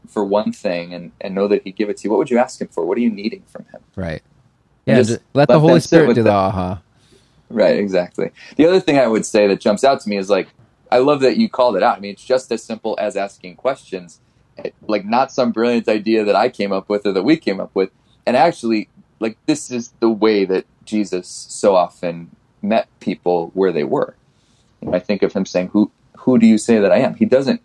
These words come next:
Speaker 1: give this long-winded sermon about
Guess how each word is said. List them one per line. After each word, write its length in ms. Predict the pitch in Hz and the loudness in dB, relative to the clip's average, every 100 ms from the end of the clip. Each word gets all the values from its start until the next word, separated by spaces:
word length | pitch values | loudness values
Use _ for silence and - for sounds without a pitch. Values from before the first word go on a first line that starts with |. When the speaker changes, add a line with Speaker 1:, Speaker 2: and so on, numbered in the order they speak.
| - | -2
Speaker 1:
give 280 | 113 135 98 | 2 2 0
this 240 | - 101 - | -2 -2 2
long-winded 560 | 104 104 101 107 101 98 | 2 2 0 0 0 0
sermon 380 | 123 110 - - | -2 -2 -4 -2
about 440 | 104 101 95 95 | 0 2 0 -2